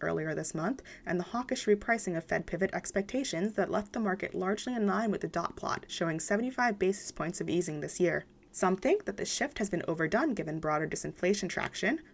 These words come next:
though there is also some more recent scrutiny and confusion related to the potentially stickier O E R inflation in the wake of the B L S email.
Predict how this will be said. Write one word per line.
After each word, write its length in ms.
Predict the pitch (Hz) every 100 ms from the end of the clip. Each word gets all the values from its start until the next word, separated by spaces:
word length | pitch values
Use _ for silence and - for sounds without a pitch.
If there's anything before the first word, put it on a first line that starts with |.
| -
though 100 | 175
there 120 | 175
is 120 | 175
also 280 | 196 233 302
some 220 | 294 233
more 120 | 190
recent 340 | 165 175 190 202
scrutiny 580 | - 160 165 175 202 - -
and 200 | 175 208
confusion 520 | 262 170 147 156 202 - - -
related 400 | 180 196 220 -
to 100 | 180
the 80 |
potentially 640 | - 180 - 320 320 302 294
stickier 500 | - 247 208 185 -
O 100 | 175
E 100 | 175
R 200 | 165 160
inflation 500 | 151 - 143 - 143
in 140 | 151 147
the 100 | 143
wake 200 | 151 156
of 100 | 156
the 80 |
B 160 | 143 151
L 120 | 147
S 200 | - -
email. 320 | 151 151 -